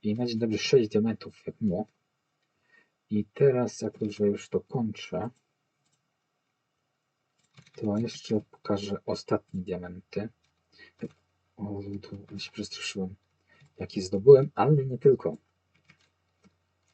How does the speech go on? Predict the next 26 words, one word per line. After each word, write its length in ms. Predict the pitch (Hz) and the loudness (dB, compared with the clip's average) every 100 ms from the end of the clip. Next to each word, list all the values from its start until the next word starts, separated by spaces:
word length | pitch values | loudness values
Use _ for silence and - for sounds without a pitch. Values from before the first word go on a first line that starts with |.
| _ _ | _ _
Póki 200 | 107 107 | -8 -8
co 440 | - 110 107 107 110 _ _ 120 | -6 -2 0 0 -4 _ _ -4
nie 80 | |
mam 120 | 110 101 | -2 -2
problemu 380 | - 117 107 | -2 2 2
z 140 | 101 - | 0 -4
levelem, 560 | 101 104 113 104 104 - _ _ _ _ _ _ _ _ _ _ _ _ _ - | -2 -2 0 0 0 -6 _ _ _ _ _ _ _ _ _ _ _ _ _ -10
więc 160 | 95 - | -10 -8
tutaj, 300 | 113 - 107 | -8 0 2
jak 120 | 104 | 2
widać, 320 | 104 101 - | -4 -4 -6
jest 120 | 110 | -12
trochę 280 | 95 - 98 | -12 -6 -6
biednie, 440 | 107 113 180 196 233 _ _ _ _ | -2 -4 -2 -8 -8 _ _ _ _
jeżeli 200 | 98 95 | -12 -10
chodzi 280 | - 95 - | -8 -10 -10
o 60 | 76 | -14
kopanie. 360 | - 92 87 117 _ _ _ - - - | -10 -8 -6 -10 _ _ _ -20 -18 -12
I 80 | |
tak, 220 | 98 90 117 | -8 -6 -6
na 80 | |
dzień 140 | 120 117 | -4 0
dobry, 300 | 104 104 143 117 | 0 0 -4 -4
diamenty 400 | 110 113 107 101 | -2 -2 -2 -4
były 140 | 107 | 0
tutaj, 360 | - - 101 | 0 0 -2